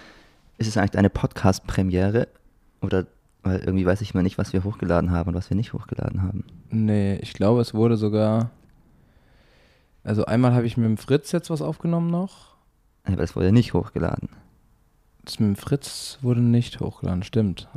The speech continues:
Speaker 2: Aber dann wurde das alte mit
Speaker 1: Ja.
Speaker 2: dem Fritz hochgeladen, glaub ich, mit
Speaker 1: Ja.
Speaker 2: dem Simon erst und dann mit dem Fritz.
Speaker 1: Ja. Ja, es gibt auch die unveröffentlichten Podcasts, ne?
Speaker 2: Ja.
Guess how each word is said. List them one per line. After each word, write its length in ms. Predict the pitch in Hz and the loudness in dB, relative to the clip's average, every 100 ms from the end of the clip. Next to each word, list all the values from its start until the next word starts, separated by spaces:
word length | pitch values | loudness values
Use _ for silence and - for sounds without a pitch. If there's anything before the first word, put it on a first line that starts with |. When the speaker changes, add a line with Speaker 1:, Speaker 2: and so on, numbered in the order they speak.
| - | -4
Speaker 2:
Aber 220 | 95 101 | 2 2
dann 300 | 98 98 95 | 4 2 0
wurde 200 | 107 101 | 0 0
das 380 | 101 98 - - | -2 -4 -6 -14
alte 640 | - 95 107 - 92 85 98 - _ | -6 0 0 0 -4 -4 -6 -14 _
mit 100 | 98 95 | 0 2
Speaker 1:
Ja. 80 | |
Speaker 2:
dem 80 | 85 | 2
Fritz 240 | 92 90 85 | -2 -6 -6
hochgeladen, 540 | 87 - 85 - 92 | -8 -6 -6 -6 -6
glaub 180 | 82 92 | -6 -6
ich, 100 | - | -4
mit 100 | 98 | 0
Speaker 1:
Ja. 180 | 92 90 | 2 2
Speaker 2:
dem 100 | - - - - - - | -2 -12 -20 -20 -20 -20
Simon 480 | - 113 123 139 139 | -12 0 2 4 4
erst 360 | 143 120 123 - | 0 -2 -2 -2
und 60 | |
dann 140 | 98 98 | -2 0
mit 100 | 98 | 0
dem 120 | 95 | -2
Fritz. 440 | - 107 - - - - | -6 -12 -14 -18 -12 -4
Speaker 1:
Ja. 320 | 101 98 - - - - - - - - - - - - - - | -2 0 -2 -8 -20 -18 -16 -16 -18 -20 -20 -20 -20 -20 -12 -4
Ja, 140 | 104 | -2
es 100 | 104 | -2
gibt 200 | - - | -4 -2
auch 120 | 120 | -4
die 140 | - - | 0 4
unveröffentlichten 640 | 104 - - - 87 85 | 4 6 4 4 2 0
Podcasts, 540 | - - - 92 - - | -2 -6 -4 -6 -4 2
ne? 160 | 101 123 - - - - - | 2 2 -2 -4 -2 -4 -4
Speaker 2:
Ja. 320 | 95 90 113 | 0 2 2